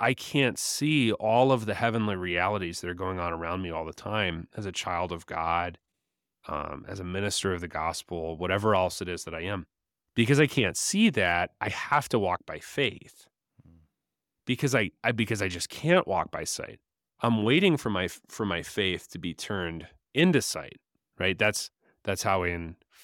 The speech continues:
Speaker 1: you know, First Corinthians, faith's gonna go away. Hope's gonna go away 'cause God will deliver. So then you won't have to trust, you'll see, and you won't have to hope 'cause it'll be here,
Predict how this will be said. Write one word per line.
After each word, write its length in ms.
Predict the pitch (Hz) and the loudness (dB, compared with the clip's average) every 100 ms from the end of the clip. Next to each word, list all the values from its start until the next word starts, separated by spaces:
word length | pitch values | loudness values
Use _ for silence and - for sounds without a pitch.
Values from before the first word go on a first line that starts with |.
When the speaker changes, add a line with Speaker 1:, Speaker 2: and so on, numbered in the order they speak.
| - - | -20 -10
Speaker 1:
you 120 | 87 | -8
know, 200 | 76 90 _ _ | -6 -10 _ _
First 280 | - 135 - | 0 2 2
Corinthians, 480 | 95 78 82 82 - _ _ _ | -4 -4 -6 -8 -12 _ _ _
faith's 360 | - 131 - | 2 2 2
gonna 180 | - 120 | 2 4
go 160 | 110 104 | 6 4
away. 400 | 107 143 87 - _ _ _ _ | 6 4 2 -6 _ _ _ _
Hope's 400 | - 107 123 - | -2 2 2 0
gonna 220 | - 113 | 0 0
go 160 | 110 117 | 4 4
away 340 | 113 147 107 | 4 4 2
'cause 300 | 73 - 90 | 0 -6 -6
God 260 | - 90 90 | 0 2 4
will 200 | 101 110 | 4 4
deliver. 460 | 101 110 151 - - _ _ _ _ _ _ _ _ | 4 4 4 2 -10 _ _ _ _ _ _ _ _
So 140 | - | -6
then 160 | 95 104 | -2 0
you 60 | 113 | 2
won't 220 | 113 - | 0 0
have 240 | 117 107 - | -2 -2 -2
to 120 | - | -10
trust, 640 | - - 160 147 101 - | -10 -2 4 6 4 0
you'll 100 | - | -8
see, 680 | - - 147 135 87 85 127 - _ _ _ _ _ - | -4 2 4 4 4 2 0 -6 _ _ _ _ _ -4
and 100 | 113 | 0
you 60 | |
won't 160 | 113 120 | 4 4
have 100 | 104 | 2
to 80 | - | -2
hope 440 | - 175 156 120 | 0 6 6 6
'cause 160 | - 104 | 2 -4
it'll 140 | 90 | -4
be 260 | 82 135 165 | -2 0 0
here, 580 | - 92 90 85 87 | 0 0 0 0 -2